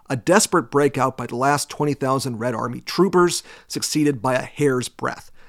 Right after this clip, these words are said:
and they made their way west towards Hunan province, although their chances of making it were grim and there was no long-term plan. The C P C was only saved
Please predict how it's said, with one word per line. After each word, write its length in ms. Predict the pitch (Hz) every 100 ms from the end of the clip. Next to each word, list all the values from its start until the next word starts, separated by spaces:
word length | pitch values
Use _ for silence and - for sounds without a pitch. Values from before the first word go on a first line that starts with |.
| -
and 120 | 131
they 80 | 123
made 220 | 123 156
their 160 | 156 147
way 160 | 127 117
west 360 | 120 160 -
towards 300 | - 127 -
Hunan 300 | - 117 123
province, 540 | - 175 175 185 180 - - - _
although 140 | 120
their 180 | 123 127
chances 460 | 120 - 170 143 123
of 80 | 120
making 320 | 175 185 135
it 180 | 135 - -
were 120 | 120
grim 440 | 123 160 165 165 - _
and 140 | 120 117
there 140 | 127
was 200 | 127 120
no 360 | 135 131 127 -
long-term 560 | 127 123 123 - 131
plan. 360 | 156 160 143 - _ _ _ _ _ - _ -
The 100 | 165
C 200 | 262 240
P 160 | 208
C 180 | 190 196
was 180 | 180 - -
only 320 | 214 269 214 143
saved 440 | - 117 123 131